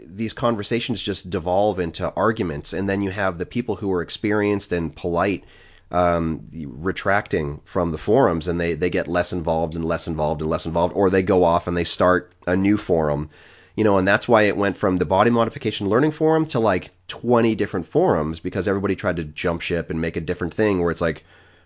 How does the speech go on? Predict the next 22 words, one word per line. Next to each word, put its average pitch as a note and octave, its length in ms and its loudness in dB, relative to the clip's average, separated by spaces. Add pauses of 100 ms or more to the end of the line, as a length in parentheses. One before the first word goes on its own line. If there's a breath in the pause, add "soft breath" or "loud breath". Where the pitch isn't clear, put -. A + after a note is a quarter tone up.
(120)
"This C3+ 200 8
is G#2 100 0
gonna G2 160 4
be F2+ 80 2
better, D2+ 460 4
you E2+ 80 -4
know, E2 100 0
the E2 60 -2
conversations G#2+ 520 0
are E2+ 40 -6
gonna E2 120 -2
be D#2 120 -4
better," E2+ 320 2
and F2+ 160 -4
then F#2+ 160 0
they F2+ 180 2
devolve, D#2+ 540 -6
you E2+ 60 -6
know, F2 200 -2
and E2 140 -6
it's - 120 -20 (680 soft breath)
just, - 220 -10